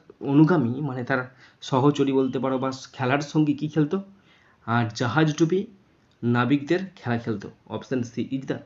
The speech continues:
right answer। এরপরে আছে বি এর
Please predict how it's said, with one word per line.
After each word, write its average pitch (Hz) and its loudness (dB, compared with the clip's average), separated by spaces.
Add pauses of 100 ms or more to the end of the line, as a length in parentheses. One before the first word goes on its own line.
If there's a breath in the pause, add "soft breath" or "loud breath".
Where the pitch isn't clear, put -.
(280)
right 104 -6
answer। - -16 (1040)
এরপরে 139 4 (100)
আছে 165 -2 (600)
বি 127 0
এর 101 -2